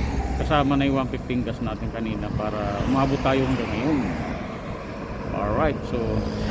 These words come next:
kahit pa paano, lodi, mga more than one thousand plus ang mabibigay ko nito kay Commander-in-Chief.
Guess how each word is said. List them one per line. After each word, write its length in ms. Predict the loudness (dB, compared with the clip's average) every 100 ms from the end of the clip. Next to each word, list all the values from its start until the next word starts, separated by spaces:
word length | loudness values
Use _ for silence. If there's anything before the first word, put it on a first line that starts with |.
| 2
kahit 160 | 4 4
pa 80 | 6
paano, 320 | 6 6 6
lodi, 320 | 6 4 4
mga 280 | 2 2 2 2 2 0 -2 -4 -6 -6 -4 -4 -2 0 4
more 160 | 4
than 220 | 6 6 6
one 300 | 6 4 4 4 4 2 2 4
thousand 400 | 4 4 2 2
plus 180 | 2 2
ang 80 | 2
mabibigay 460 | 2 2 4 2 2
ko 80 |
nito 240 | 2 2 2
kay 240 | 2 4 2
Commander-in-Chief. 720 | 2 4 4 6 4 4 4